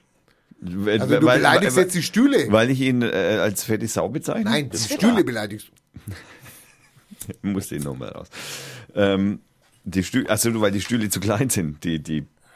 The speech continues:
Speaker 2: Ja,
Speaker 1: also
Speaker 2: die
Speaker 1: deswegen
Speaker 2: Stühle
Speaker 1: ist der
Speaker 2: können
Speaker 1: Stu-,
Speaker 2: das.
Speaker 1: ist der
Speaker 2: Die
Speaker 1: Stuhl
Speaker 2: Stü-, die Stühle schaffen das, ja.
Speaker 1: Also wir kommen, wir kommen jetzt
Speaker 2: Wir kommen vom
Speaker 1: einfach,
Speaker 2: Thema ab.
Speaker 1: wir, nein, nein, wir kommen jetzt einfach zum nächsten. Äh, der Herr Brok hat ein, äh, Statement.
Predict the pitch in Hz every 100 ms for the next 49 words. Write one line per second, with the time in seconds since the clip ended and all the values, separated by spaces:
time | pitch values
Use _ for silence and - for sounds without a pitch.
0 | - 143 131 92 92 92 95 95 202 220
1 | 202 233 240 - 110 - - - - 95
2 | 131 - 131 113 113 - 185 226 233 233
3 | 226 190 101 - 92 82 - - - -
4 | _ _ _ - 131 151 139 156 156 135
5 | 104 - 98 107 - 127 117 - 95 -
6 | 110 160 196 131 82 101 92 107 120 120
7 | 113 110 123 117 113 110 107 - 101 113
8 | - 123 120 120 - 92 95 101 98 92
9 | 95 92 92 90 85 - 80 80 82 82
10 | - 67 71 69 69 - - 95 85 76
11 | 60